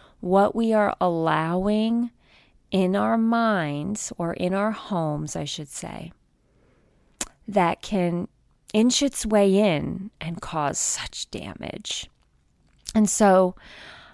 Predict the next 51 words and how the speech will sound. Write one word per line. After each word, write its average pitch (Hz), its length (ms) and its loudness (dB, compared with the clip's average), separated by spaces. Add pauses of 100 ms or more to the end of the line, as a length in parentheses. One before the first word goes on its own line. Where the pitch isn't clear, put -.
(460)
I 247 80 8
just 302 220 2
was 349 140 4
thinking 302 320 6
about 175 300 4
that 170 140 4
all 185 200 6
day, 190 400 2
and 151 100 -4
I 156 80 -2
was 160 160 -2
like, 160 240 0
"I 156 100 -2
gotta 170 220 0
get 190 160 -2
to 202 120 -2
that 190 160 2
recording. 202 520 4
I - 80 2
gotta 196 200 2
get 208 160 0
to 220 60 0
that 196 100 4
recording." 196 420 0
And 170 80 0
here 185 160 0
we 196 120 2
are 175 160 4
now. 170 240 2
It's 165 180 -2
in 170 100 0
the 165 200 -4
evening. 185 300 0
I'm 165 80 0
finally 175 320 0
getting 190 320 4
to 185 80 -4
this 170 220 -4
recording, 190 480 -2
and 170 80 -2
I 180 40 0
just 254 220 -4
been 311 140 2
thinking 339 360 -2
about 185 360 4
that, 151 260 2
though. 151 160 4
Like, 165 200 -2
what 196 180 6
a 240 40 0
picture - 800 -2